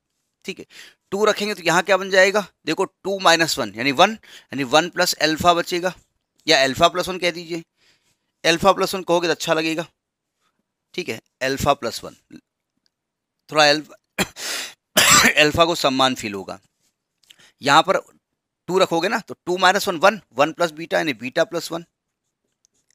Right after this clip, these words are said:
अपान, यहाँ टू रखा तो ये टू हो जाएगा, यहाँ टू रखा तो गामा प्लस वन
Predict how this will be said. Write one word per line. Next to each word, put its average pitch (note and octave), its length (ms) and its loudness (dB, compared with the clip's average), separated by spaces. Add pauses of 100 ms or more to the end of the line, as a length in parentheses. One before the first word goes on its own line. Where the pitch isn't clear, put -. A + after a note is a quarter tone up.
(480)
अपान, D3 400 0 (520)
यहाँ C#3+ 200 2
टू F3 180 -6
रखा F3+ 260 2
तो D3+ 120 -8
ये C3+ 80 -4
टू - 180 -12
हो E3 140 -2
जाएगा, E3 400 -4 (500)
यहाँ C3+ 180 2
टू F3 160 -8
रखा F3 240 2
तो E3+ 160 -6
गामा B2+ 320 0
प्लस - 340 -8
वन D3+ 180 -8